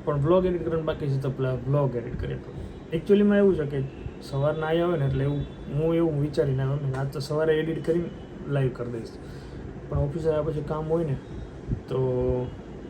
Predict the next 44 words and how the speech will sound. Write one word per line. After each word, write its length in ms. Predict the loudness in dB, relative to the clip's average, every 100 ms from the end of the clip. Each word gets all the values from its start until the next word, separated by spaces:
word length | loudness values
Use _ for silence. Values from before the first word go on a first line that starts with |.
| -8
સવારમાં 380 | -2 2 2 2
કામ 220 | 2 2
કરતાં 300 | 0 -2 -4
કરતાં 300 | -4 -4 -2
બપોર 280 | -2 0 -2
થઈ 140 | -2 -4
જાય, 140 | -4
બપોરના 380 | -6 -4 -4 -4
કામ 240 | -4 -6
કરતાં 360 | -6 -6 -8 -8
કરતાં 220 | -6 -6
સાંજ 300 | -2 0 0
થઈ 80 | 0
જાય 120 | -2
અને 420 | -4 -6 -6 -6
સાડા 300 | -2 0 2
છ 260 | 0 -4 0
વાગે 440 | 2 2 2 2
ને, 120 | 0 -4 -8 -12 -12 -4 -2
તે 80 | 2
યાદ 360 | 2 2 4
આવે, 180 | 4 2 -2 -12 -14 -10 -8
આ 40 |
વ્લોગ 400 | -6 -6 -2 -2 0
તો 80 | 0
નાખવાનું 380 | 0 0 0
બાકી 300 | 0 -2 -2
છે, 380 | -2 -2 -4 -2
રીલ્સને 400 | 4 4 4 -2
વોઇસ 400 | -2 0 0 2
લેવાનું 300 | 4 4 4
બાકી 260 | -2 -2 -4
છે, 220 | 0 0
રીલ્સ 300 | 0 -2 -4 -2
એડિટ 260 | 2 2 2
કરવાનું 260 | 0 2
બાકી 260 | 0 -2 -4
છે, 120 | -4 -6 -10 -10 -8 -6 -4
અને 140 | -4
તે 200 | -2 0
જે 240 | 2 2 2
ભીં 360 | 4 4 4
પડે 220 | 4 2
ને 140 | 2